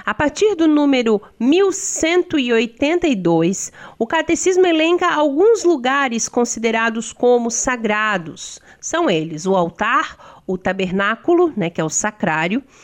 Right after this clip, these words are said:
o local onde se guarda o óleo do Santo Crisma, a cátedra do presbítero, o ambão, o batistério e o confessionário.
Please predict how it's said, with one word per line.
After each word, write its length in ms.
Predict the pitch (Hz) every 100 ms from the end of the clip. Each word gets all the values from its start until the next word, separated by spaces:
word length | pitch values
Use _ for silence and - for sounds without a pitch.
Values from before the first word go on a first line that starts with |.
| - 240 196
o 120 | 311
local 640 | 330 320 - 285 220 208 208
onde 260 | 254 269
se 180 | 247 285
guarda 540 | 226 220 214 214 202 -
o 160 | 247 240
óleo 500 | 240 269 311 381 440
do 160 | 262 254
Santo 340 | - 226 226
Crisma, 560 | - 190 208 233 294 349 - _ _
a 120 | - 226
cátedra 760 | - 311 381 - 330 233 220
do 180 | 202 220
presbítero, 960 | - - 247 233 185 208 - 254 370 508 _ - _
o 160 | 247 294
ambão, 600 | 302 233 208 214 269 415 - _ -
o 140 | 220
batistério 960 | 196 233 359 392 - - 294 269 277 294
e 120 | 254
o 60 | 269
confessionário. 880 | 277 277 262 - 302 202 139 -